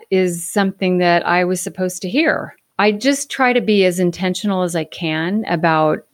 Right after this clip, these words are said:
however it, I think really the Holy Spirit helps us pray. I think that he almost dictates from day to day. 'Cause there are times where I think, "Oh, I'm gonna read this or I'm gonna take this." And then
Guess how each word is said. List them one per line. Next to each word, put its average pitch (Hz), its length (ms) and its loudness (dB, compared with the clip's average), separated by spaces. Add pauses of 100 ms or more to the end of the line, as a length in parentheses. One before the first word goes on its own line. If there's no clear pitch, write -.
(120)
however 226 580 4
it, - 260 0
I 220 120 0
think 359 360 0
really 220 380 4
the 196 140 0
Holy 185 260 -2
Spirit 175 520 -2 (100)
helps 165 500 -4
us - 240 -6
pray. 151 640 -4
I 170 80 0
think 180 300 0
that - 440 0
he - 280 -2
almost 180 580 2 (760)
dictates 175 800 -2 (380)
from 170 300 2
day 160 200 4
to 156 120 -4
day. 156 460 -4 (160)
'Cause 190 160 -2
there 240 140 4
are 277 60 0
times 240 380 0
where 185 140 2
I 180 120 2
think, 180 320 -4
"Oh, 170 80 2
I'm 175 160 0
gonna 165 340 -2 (480)
read 180 260 2
this 165 380 2
or 165 80 2
I'm 170 100 2
gonna 165 160 0
take 165 300 -8
this." 170 320 -2
And 160 160 -2
then 165 320 0